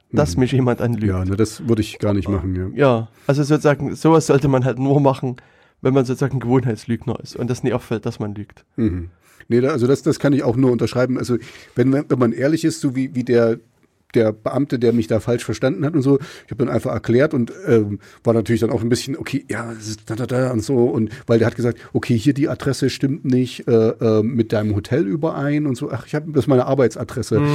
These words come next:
Speaker 2: Und so, ach so, die arbeiten, ja, ne, ne, da, da, ja klar, die Arbeit, äh, also von hier, das ist das Hauptgebäude von
Speaker 1: Ja,
Speaker 2: unserer,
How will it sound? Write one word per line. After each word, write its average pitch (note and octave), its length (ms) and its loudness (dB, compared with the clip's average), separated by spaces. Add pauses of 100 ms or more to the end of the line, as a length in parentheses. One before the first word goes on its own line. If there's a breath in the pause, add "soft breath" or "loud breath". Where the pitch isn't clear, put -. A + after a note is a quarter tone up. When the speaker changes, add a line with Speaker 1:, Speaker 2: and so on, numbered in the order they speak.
(100)
Speaker 2:
Und D#3 60 4
so, D3+ 100 2
ach - 80 -4
so, - 80 -4
die A3+ 80 -2
arbeiten, D#3 560 2
ja, B2 140 2
ne, F3 240 -2
ne, F3+ 140 0
da, G3+ 120 -2
da, E3 180 -6
ja D3 100 -4
klar, F3+ 200 -2
die D3 140 -4
Arbeit, C#3+ 400 2
äh, - 20 -4
also B2 400 0
von B2 140 4
hier, C3 500 2
das - 160 -6
ist - 140 -10
das A2+ 80 -6
Hauptgebäude A#2 680 2
von B2 140 -2
Speaker 1:
Ja, C3 80 2
Speaker 2:
unserer, A#2 340 0